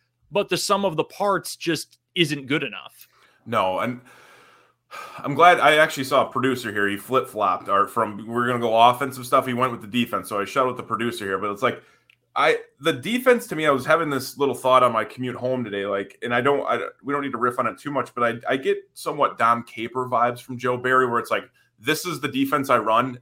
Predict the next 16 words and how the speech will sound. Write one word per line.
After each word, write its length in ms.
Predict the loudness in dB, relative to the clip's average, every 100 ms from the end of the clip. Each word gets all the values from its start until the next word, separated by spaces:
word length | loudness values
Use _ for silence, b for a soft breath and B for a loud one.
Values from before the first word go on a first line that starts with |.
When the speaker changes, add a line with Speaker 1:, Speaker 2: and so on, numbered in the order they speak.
| -4
Speaker 2:
and 120 | 0
that's 220 | 0 0
it." 220 | -8 -12 _ -4
And 160 | -2
I 160 | 4 4
think 260 | 2 -4 0
that's, 240 | -2 -2 -6
it's, 300 | -6 -8 -16 _ _
it 180 | -6 -6
sucks 340 | 0 0 0
to 80 | -4
even 200 | -8 -4
put 160 | -4 0
that 140 | 2
out 240 | 2 -2 2
there, 320 | 0 0